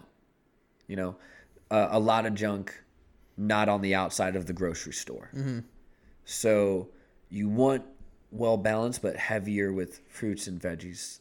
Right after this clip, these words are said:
Speaker 1: things like that. Good fiber sources. So broccoli, cla-, cauliflower, uh, those types of veggies contain,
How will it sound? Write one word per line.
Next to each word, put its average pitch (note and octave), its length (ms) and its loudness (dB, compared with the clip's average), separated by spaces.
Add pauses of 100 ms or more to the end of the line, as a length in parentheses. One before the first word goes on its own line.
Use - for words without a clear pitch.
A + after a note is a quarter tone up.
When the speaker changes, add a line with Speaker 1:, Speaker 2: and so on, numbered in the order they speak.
Speaker 1:
things E2+ 300 -10
like E2 160 -14
that. D2+ 320 -16
Good G2+ 180 -4
fiber - 320 -10
sources. - 520 -16 (460)
So G#2 280 0
broccoli, C#3 580 0
cla-, - 360 0
cauliflower, A2+ 720 4 (440)
uh, F2+ 200 -2
those A#2 280 4
types A#2+ 280 2
of A2 260 0 (100)
veggies G#2+ 360 2
contain, G2+ 640 -4